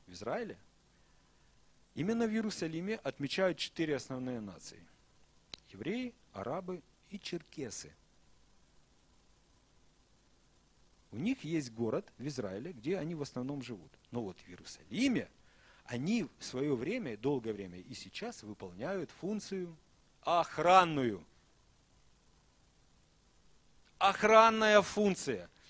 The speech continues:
То, как развивалось здесь там уже там казачество и так далее, за которое нам, как христианам, приходится у Господа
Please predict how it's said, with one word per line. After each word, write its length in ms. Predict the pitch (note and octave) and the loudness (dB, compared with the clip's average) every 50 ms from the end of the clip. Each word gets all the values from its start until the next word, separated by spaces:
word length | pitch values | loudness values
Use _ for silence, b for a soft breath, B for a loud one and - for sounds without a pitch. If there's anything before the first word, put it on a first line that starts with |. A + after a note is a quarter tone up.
| B B B B B B B B - | B B B B B B B B 4
То, 160 | - C#4 D4+ | 8 8 10
как 240 | D4 - B3+ - - | 10 10 8 8 8
развивалось 720 | G#3+ A3+ G#3+ E3+ F#3+ A3+ A#3 B3 C#4 C#4 B3+ A#3 G3+ E3+ | 8 6 6 6 4 4 6 8 8 8 8 8 6 4
здесь 260 | D3+ D#3 A#3+ B3 A3 | 2 2 0 0 2
там 180 | - A3+ G#3 G#3 | 2 2 4 4
уже 200 | G3+ F3 G3 G#3 | 4 4 4 4
там 200 | - G3 F3 D3+ | 4 2 0 2
казачество 840 | - - A3+ G#3+ E3 G#3 A#3 A#3+ A#3+ A3 - F#3 E3+ - - F#3+ F#3+ | 2 2 2 4 6 6 8 8 8 8 6 2 -2 2 4 6 6
и 60 | G3 | 6
так 200 | F#3+ - G3+ F#3+ | 6 4 2 4
далее, 320 | F3 G3+ A3+ A#3+ A3 F#3+ E3+ | 6 6 6 8 8 6 4
за 120 | C#3 D#3 | 2 0
которое 400 | C#3+ F#3 F3 - A3+ A3 G3+ F#3 | 0 2 4 6 8 8 8 6
нам, 240 | F3+ F#3+ G#3 G#3 F#3+ | 6 6 6 6 4
как 160 | - F3+ - | 2 0 0
христианам, 520 | - F3 E3 - - G3 G3+ G3+ F#3 D#3+ C#3+ | -2 -2 0 4 6 6 8 6 6 2 0
приходится 540 | D#3+ D3+ C#3+ - G3 G#3 G3 F#3+ - F3 | 0 -2 2 6 6 6 6 6 4 4
у 60 | E3 D#3 | 4 8
Господа 560 | D#3 F#3 G3 F#3 - F#3 E3 D3+ D3+ C#3 | 8 8 8 8 6 4 4 6 4 4